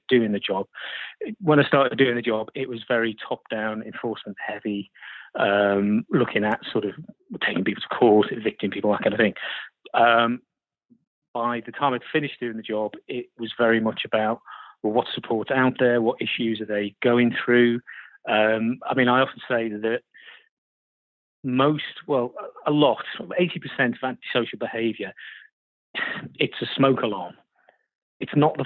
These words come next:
fire, it's a smoke alarm. It's an indication of something that's going on. And most of the antisocial behaviour I dealt with was people who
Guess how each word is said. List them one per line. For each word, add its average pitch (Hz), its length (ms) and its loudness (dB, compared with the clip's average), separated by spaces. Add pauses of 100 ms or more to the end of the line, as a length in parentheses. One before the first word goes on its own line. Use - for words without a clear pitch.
fire, 117 420 0
it's - 120 -8
a - 160 -14
smoke 131 260 2
alarm. 101 260 -6
It's 107 140 -6
an 131 100 0
indication 127 800 2
of 110 260 4 (180)
something 110 320 -6
that's 107 220 -6
going 104 320 0
on. 98 220 -6 (800)
And 107 280 2
most 139 360 4
of 127 80 4
the 120 280 0
antisocial 113 460 -10
behaviour 101 260 -4
I 104 60 -2
dealt 190 240 2
with 120 200 -2 (180)
was 117 320 -2 (640)
people 120 300 -6
who 113 520 2